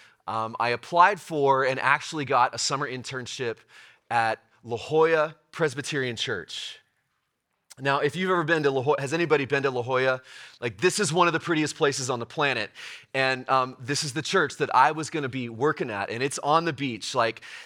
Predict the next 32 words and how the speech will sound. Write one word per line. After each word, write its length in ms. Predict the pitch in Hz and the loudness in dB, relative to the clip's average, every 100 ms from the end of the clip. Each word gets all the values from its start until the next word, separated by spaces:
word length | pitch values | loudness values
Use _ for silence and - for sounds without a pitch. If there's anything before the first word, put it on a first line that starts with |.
| - | -12
this 260 | 123 156 | -6 -4
is, 220 | 175 135 - | -4 -6 -4
uh, 80 | 139 | -6
do 120 | 147 | -2
we 100 | 156 | 0
have 160 | 160 143 | 2 2
that 120 | 139 | 2
image 380 | 139 139 131 - | 0 -2 -4 -4
of, 300 | 131 117 - | -2 -4 -10
y-, 100 | 131 - | -18 0
yeah, 340 | 139 127 101 107 | 6 6 4 2
that's, 440 | 139 151 - - _ | 2 2 -6 -10 _
that's 240 | 143 165 196 | 0 0 2
where 120 | 175 | 0
the 100 | 147 | 0
church 340 | - 156 - | -2 -2 0
is. 160 | 127 107 | -2 0
So 100 | 151 | 4
I 140 | 170 | 4
was 140 | 247 - | 2 -4
pretty 200 | 226 170 | -4 -2
fired 340 | - 160 147 | 2 2 4
up 140 | 143 | 2
about 440 | 143 127 123 120 - - - - _ _ - | 0 2 4 2 -6 -20 -20 -20 _ _ -6
serving 680 | - 196 190 175 160 143 - _ - | 0 4 4 2 0 -4 -10 _ -10
Jesus 640 | 123 180 185 139 123 - | -4 0 0 0 -2 -2
and 140 | 139 | -6
being 220 | 135 139 135 | -4 -4 -4
called 640 | - 175 180 151 113 107 - | -6 2 4 6 2 -2 -8
to 260 | - - 190 | -8 -4 0
this 220 | 165 - | 0 0
church 640 | - 151 127 101 - - | 0 2 2 0 -8 -12